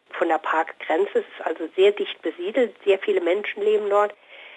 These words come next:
Mit denen haben wir gearbeitet und haben gesagt, wir können alternative, nachhaltige Kochmöglichkeiten und Brennmöglichkeiten erstellen. Und sie haben dann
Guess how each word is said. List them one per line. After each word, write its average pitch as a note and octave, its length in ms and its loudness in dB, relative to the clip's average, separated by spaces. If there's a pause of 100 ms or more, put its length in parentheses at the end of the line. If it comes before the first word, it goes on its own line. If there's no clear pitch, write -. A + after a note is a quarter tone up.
(180)
Mit G3 140 -8
denen F#3+ 180 -2
haben F3 140 -10
wir D#3+ 120 -6
gearbeitet A3 680 0
und - 100 -8
haben F#3+ 120 -4
gesagt, F#3 320 -6
wir F#3+ 80 -10
können A3 480 -2
alternative, A3 1000 0 (240)
nachhaltige A3+ 640 0
Kochmöglichkeiten - 1160 -4
und F#3 80 -8
Brennmöglichkeiten A3 1040 -4
erstellen. A#3 640 0 (800)
Und A3 300 0
sie - 80 -8
haben G#3+ 200 -2
dann G#3 220 2